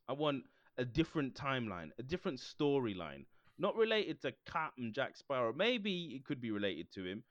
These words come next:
but, you know, have a character that's similar, maybe just as quirky.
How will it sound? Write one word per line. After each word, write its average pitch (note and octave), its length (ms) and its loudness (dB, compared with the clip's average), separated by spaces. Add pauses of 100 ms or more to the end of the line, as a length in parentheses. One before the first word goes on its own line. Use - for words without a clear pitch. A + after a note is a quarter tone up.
(240)
but, D#3+ 220 4 (440)
you E3+ 120 0
know, C#3 260 4
have F#3+ 240 2
a G3 60 0
character F#3 460 2
that's C#3 200 -2
similar, E3 520 2 (100)
maybe C#3+ 320 0
just C#3+ 280 -4
as B2+ 120 -4
quirky. D#3 580 2